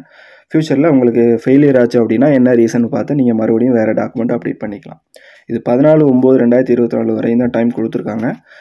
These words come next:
அதுக்கப்புறம் நீங்க அப்டேட் பண்ணணும் அப்படின்னு நினைச்சீங்கன்னா கண்டிப்பா பேமெண்ட் பண்ணி தான் பண்ற மாதிரி இருக்கும். அதனால எல்லாரும் பதினாலாம் தேதிக்கு முன்னாடியே பண்ணிக்கோங்க.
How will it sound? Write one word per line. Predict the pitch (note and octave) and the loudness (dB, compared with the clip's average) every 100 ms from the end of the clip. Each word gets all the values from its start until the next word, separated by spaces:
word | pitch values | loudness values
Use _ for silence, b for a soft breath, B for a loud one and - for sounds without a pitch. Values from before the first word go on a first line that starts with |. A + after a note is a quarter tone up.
| B | B
அதுக்கப்புறம் | B2 C#3 D3+ D#3+ D#3+ | -4 -2 0 0 0
நீங்க | D3 C3 A#2 | 2 2 2
அப்டேட் | C3+ C3+ A#2+ | 0 -2 0
பண்ணணும் | A#2+ B2 B2 | 0 0 -2
அப்படின்னு | A#2 A2+ G#2+ | -2 -4 -6
நினைச்சீங்கன்னா | - A#2+ D#3 G3+ | -8 -6 -6 -6
கண்டிப்பா | - A#2 B2 C3 B2+ | -6 -4 -4 -4 0
பேமெண்ட் | B2+ C3 A#2+ | 2 2 0
பண்ணி | A#2 A#2 | -2 -2
தான் | A2+ | -4
பண்ற | A2+ A2 A2 | -6 -8 -8
மாதிரி | G#2+ G#2+ | -8 -8
இருக்கும். | - - - b b b | -10 -12 -12 b b b
அதனால | B2+ C3 C#3 | -4 0 2
எல்லாரும் | A#2 A2+ D3 F#3+ - | 2 0 -2 -6 -4
பதினாலாம் | A#2 B2 B2+ B2 | -2 0 0 0
தேதிக்கு | A#2 A#2 A#2 | -2 -4 -6
முன்னாடியே | G#2 A#2+ A#2 B2+ | -4 -2 -2 -2
பண்ணிக்கோங்க. | D#3+ A2+ - - - | -2 -6 -6 -12 -18